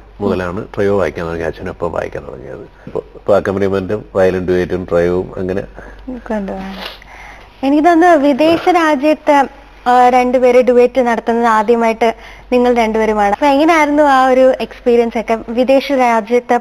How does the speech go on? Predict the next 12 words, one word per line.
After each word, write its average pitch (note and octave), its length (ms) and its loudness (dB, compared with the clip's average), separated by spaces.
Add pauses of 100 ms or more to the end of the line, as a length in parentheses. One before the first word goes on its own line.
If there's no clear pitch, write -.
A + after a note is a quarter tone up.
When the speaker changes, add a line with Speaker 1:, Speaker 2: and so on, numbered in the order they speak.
Speaker 2:
പെർഫോം A3+ 380 0
ചെയ്യുമ്പോഴും A#3 460 0
ഇവിടെ A#3 340 2 (400)
പെർഫോം A#3+ 360 0
ചെയ്യുമ്പോഴും A#3+ 400 0
ഉള്ള A#3 140 2
ഒരു A#3+ 100 4
വ്യത്യാസം A#3+ 680 0
എങ്ങനെയാണ്? F#3 440 -14 (1700)
Speaker 1:
വിദേശ G#2 480 0
രാജ്യത്ത് G#2+ 720 0
അവര് G2 520 0